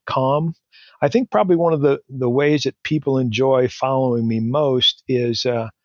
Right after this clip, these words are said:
if you go on my website at thomas j oord dot com, there's a link for a newsletter, and I usually send something a couple of times a month that has, uh,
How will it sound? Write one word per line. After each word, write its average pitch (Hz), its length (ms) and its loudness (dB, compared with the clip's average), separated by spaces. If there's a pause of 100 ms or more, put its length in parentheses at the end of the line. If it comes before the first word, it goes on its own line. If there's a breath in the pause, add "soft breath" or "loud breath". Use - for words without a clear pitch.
(460)
if 123 220 -4
you 123 100 0
go 165 220 2
on 160 160 2
my 135 160 2
website 123 720 0
at 120 160 -2 (120)
thomas 127 360 -4
j 120 220 -2
oord 117 280 0
dot 117 300 -2
com, 113 420 -10 (440 soft breath)
there's 127 360 2
a 127 100 4
link 143 280 0
for 127 260 2
a 120 120 2
newsletter, 123 640 2
and 101 120 -6
I 110 100 -2
usually 120 380 0
send 117 480 0
something 117 400 -4
a 110 60 -2
couple 117 260 -4
of 107 60 -4
times 113 340 -4
a 113 60 -4
month 113 380 0 (100)
that 107 140 -4
has, 107 460 -2
uh, 107 260 -4